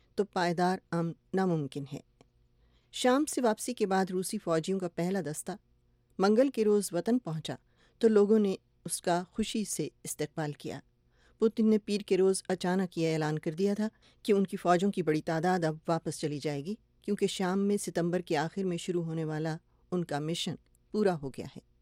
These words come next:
جنیوا میں اقوام متحدہ کی قیادت میں ہونے والے امن مذاکرات میں شامی اپوزیشن نے محتاط انداز میں فوجوں کی واپسی کا خیر مقدم کیا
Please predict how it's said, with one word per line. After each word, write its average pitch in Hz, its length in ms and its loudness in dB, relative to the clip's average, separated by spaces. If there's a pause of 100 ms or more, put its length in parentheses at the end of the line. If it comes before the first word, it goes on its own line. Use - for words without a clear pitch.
(300)
جنیوا 240 340 4
میں 285 200 2 (180)
اقوام 208 320 2
متحدہ 208 540 2
کی 202 80 -4
قیادت 180 460 0
میں 180 80 -2
ہونے 170 220 -2
والے 165 280 0 (100)
امن 175 220 0
مذاکرات 156 600 -4
میں 220 80 -6 (440)
شامی 226 540 4
اپوزیشن 202 540 -2
نے 220 200 6
محتاط 196 500 0
انداز 180 420 -2
میں 165 140 -4 (480)
فوجوں 196 340 4
کی 185 100 -6
واپسی 170 340 -2
کا 165 140 -6
خیر 160 200 -4
مقدم 147 380 -6
کیا - 240 -14